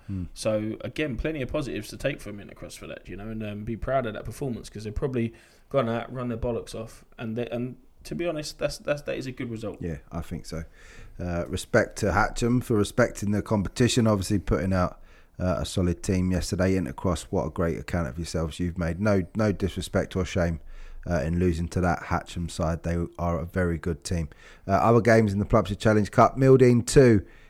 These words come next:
Speaker 1: E W D one. Far too close for comfort for Mildeen, uh, the Prem team, uh, against, um, E W D Eagles. A half twelve kickoff yesterday. Maybe the difference for player availability. It is tough to get players to a half twelve kickoff, innit?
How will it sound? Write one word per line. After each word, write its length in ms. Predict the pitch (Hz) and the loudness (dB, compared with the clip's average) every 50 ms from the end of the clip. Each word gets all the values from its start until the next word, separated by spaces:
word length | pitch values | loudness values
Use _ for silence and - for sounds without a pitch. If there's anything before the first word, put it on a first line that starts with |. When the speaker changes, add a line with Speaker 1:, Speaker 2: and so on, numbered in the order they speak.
| - - - | -20 -6 2
Speaker 1:
E 160 | 117 117 120 | 6 6 8
W 300 | 107 120 110 113 110 107 | 8 8 6 8 6 4
D 280 | 95 113 117 113 113 | 6 6 6 6 6
one. 400 | 107 98 107 117 113 110 107 98 | 6 8 8 8 10 10 8 6
Far 380 | 92 - - - 127 127 123 120 | 2 0 6 8 10 12 12 10
too 240 | 117 - - 117 104 | 8 8 4 4 4
close 320 | - - 123 110 107 - | 6 6 8 8 8 6
for 60 | - | 2
comfort 460 | 101 - - 110 113 113 92 - 95 - | 0 6 6 6 6 6 0 -6 -10 -4
for 120 | - 98 | -2 2
Mildeen, 520 | 95 101 104 104 98 101 101 95 95 87 80 - - | 4 4 4 4 4 4 4 4 4 2 -2 -6 0
uh, 120 | 87 92 | 0 0
the 100 | 87 92 | 0 0
Prem 320 | - - 110 107 107 110 98 | 2 4 4 6 6 4 2
team, 320 | - 107 95 92 87 - - - - - - - - | 4 4 4 4 2 -2 -6 -20 -20 -20 -20 -16 -4
uh, 140 | - 92 87 - | -2 0 0 0
against, 580 | 87 95 - - 107 98 90 - - - - - - - - | -2 -2 2 2 2 2 2 -2 -6 -8 -8 -16 -16 -14 -6
um, 200 | - 90 90 87 - | -4 -2 -2 -2 -2
E 140 | - 101 101 | 0 0 2
W 260 | 85 98 92 92 95 | 2 2 2 2 2
D 320 | 85 - 101 98 95 82 - - | 2 4 4 4 4 2 0 2
Eagles. 480 | 101 110 113 107 92 101 95 95 92 | 4 4 4 4 4 4 4 4 4
A 80 | 92 85 | 2 0
half 320 | - - 120 117 113 - | 2 6 6 6 6 6
twelve 380 | - - - 107 98 95 - - | 2 2 4 4 4 4 2 0
kickoff 460 | - - 107 - - 101 85 - - | 0 -2 0 0 0 -2 -2 0 0
yesterday. 420 | 101 92 82 - - 101 90 90 92 | -2 0 0 -2 -4 -2 0 0 2
Maybe 260 | 92 92 95 95 87 | 2 2 2 2 2
the 100 | 85 87 | 0 -2
difference 420 | 78 - 92 85 - 95 78 - - | -2 -2 -4 -2 -2 -6 -6 -6 -8
for 100 | - 87 | -10 -8
player 320 | - - 95 92 87 85 | -4 -2 0 0 0 0
availability. 720 | 85 76 82 85 85 82 78 - 90 87 - - 80 76 - _ - - - - - - _ - | 0 0 0 0 0 -2 -2 -2 -2 -2 -2 -4 -8 -8 -10 _ -20 -20 -20 -20 -20 -20 _ -10
It 80 | 65 | -6
is 180 | 62 82 87 - | -6 -6 -6 -8
tough 260 | - - 90 80 - | -4 -4 -4 -4 -4
to 80 | - - | -8 -8
get 200 | - - - - | -8 -8 -8 -6
players 320 | - - 87 82 82 76 - | -6 -4 -2 -2 -2 -4 -6
to 120 | - - | -6 -6
a 40 | 76 | -4
half 220 | 69 80 78 73 | -4 -4 -4 -6
twelve 240 | - - 82 78 - | -6 -8 -8 -8 -8
kickoff, 380 | - - 87 80 - 73 - - 82 | -8 -10 -8 -8 -8 -10 -8 -6 -8
innit? 120 | 78 - | -8 -8